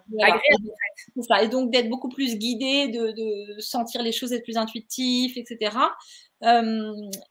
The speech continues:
Speaker 1: et, euh, et du coup, ben, euh, on est dans un état de non-résistance. Et à partir de là, euh, on a accès à notre involontaire. L'involontaire, c'est ce qui, ce qui, ce qui bouge à l'intérieur de nous, ou ce qui bouge, euh, de nous,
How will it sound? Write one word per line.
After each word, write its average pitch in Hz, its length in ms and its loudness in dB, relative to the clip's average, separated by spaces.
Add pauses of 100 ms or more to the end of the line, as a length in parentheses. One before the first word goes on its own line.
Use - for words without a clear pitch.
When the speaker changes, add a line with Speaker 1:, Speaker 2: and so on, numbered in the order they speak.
(160)
Speaker 1:
et, 294 380 4
euh, 208 300 2
et 202 120 -2
du 214 180 -10
coup, 349 200 -8
ben, 226 360 6
euh, 185 280 -2 (160)
on 208 160 -4
est 226 120 2
dans 226 100 4
un 220 60 6
état 220 200 2
de 220 120 -2
non-résistance. 240 1040 -2 (600)
Et 202 60 -6
à 208 80 0
partir 220 340 4
de 202 100 -4
là, 262 460 4
euh, 170 420 -2 (600)
on 208 220 -4
a 214 80 4
accès 202 280 4
à 302 40 2
notre 277 280 -4
involontaire. 240 840 2
L'involontaire, 240 720 0
c'est 254 80 -4
ce - 120 -10 (220)
qui, 214 140 -14
ce - 120 -10
qui, 233 120 -10
ce - 260 -10
qui 247 120 -2
bouge 311 280 4
à 240 100 8
l'intérieur 233 340 2
de 220 100 0
nous, 302 300 -4 (300)
ou 208 180 -6
ce - 100 -10
qui 208 240 -10
bouge, 233 320 -2
euh, 185 220 0
de 185 160 -4
nous, 302 240 0